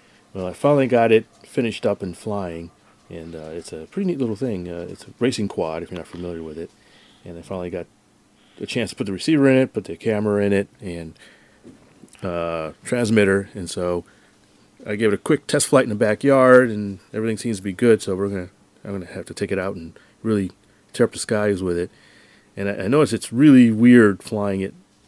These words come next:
from the video versus flying it from third-person view. It's, it,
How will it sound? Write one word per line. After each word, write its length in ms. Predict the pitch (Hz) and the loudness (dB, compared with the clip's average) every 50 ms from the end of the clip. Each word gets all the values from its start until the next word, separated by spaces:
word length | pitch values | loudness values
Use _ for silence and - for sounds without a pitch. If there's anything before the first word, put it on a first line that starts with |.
| _ - - - | _ -20 -8 -4
from 200 | 120 107 104 95 | -4 -2 -2 -2
the 100 | 87 82 | -4 -4
video 400 | 85 101 101 104 92 85 80 80 | -4 -4 -2 -2 -2 -4 -4 -6
versus 320 | 80 90 85 - 92 85 | -8 -8 -8 -8 -10 -14
flying 280 | - - 101 90 90 87 | -12 -10 -8 -8 -8 -8
it 120 | 82 80 | -10 -12
from 240 | - - 80 78 - _ _ _ | -14 -16 -18 -18 -20 _ _ _
third-person 520 | _ - 98 87 - - 95 - - 85 80 | _ -2 -2 -2 -2 -6 -10 -10 -10 -12 -10
view. 280 | 85 90 87 80 76 | -8 -8 -8 -8 -8
It's, 180 | 82 87 - - | -12 -14 -16 -16
it, 160 | - 71 - | -18 -18 -18